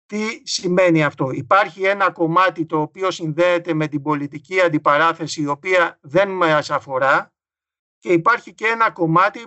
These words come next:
που συνδέεται με τα πραγματικά στοιχεία, ζητήματα και προβλήματα που πρέπει να αντιμετωπίσει η χώρα. Η χώρα έχει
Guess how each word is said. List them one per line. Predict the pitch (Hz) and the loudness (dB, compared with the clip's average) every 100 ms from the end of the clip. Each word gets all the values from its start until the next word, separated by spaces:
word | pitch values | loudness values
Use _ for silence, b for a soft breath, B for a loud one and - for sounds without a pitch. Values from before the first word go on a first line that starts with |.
| _ | _
που | - 202 170 | -12 -4 -2
συνδέεται | 165 165 160 208 214 226 | -2 -2 0 0 -2 -6
με | 220 | -4
τα | 202 180 | -2 0
πραγματικά | 170 151 156 151 156 208 208 170 - _ _ | 0 0 0 -2 -4 0 2 2 -4 _ _
στοιχεία, | - - 165 170 175 208 208 | -20 -12 -10 -2 0 0 0
ζητήματα | 160 160 196 214 208 196 | 0 -2 -4 0 0 2
και | 165 | -2
προβλήματα | 165 147 143 165 165 180 214 | -2 -4 0 0 2 0 0
που | 202 170 | -2 -6
πρέπει | 180 190 190 214 220 220 _ _ _ _ - | 0 0 0 -6 -12 -14 _ _ _ _ -8
να | 175 170 | 0 2
αντιμετωπίσει | 165 165 165 165 151 190 214 - 220 | 2 2 0 0 -4 -4 -6 -8 -10
η | 214 | -8
χώρα. | - 220 180 123 110 _ _ _ _ _ _ | 0 2 2 0 -8 _ _ _ _ _ _
Η | 160 | -10
χώρα | 156 190 185 196 | -2 2 4 4
έχει | 196 190 - 220 | 2 -2 -8 -14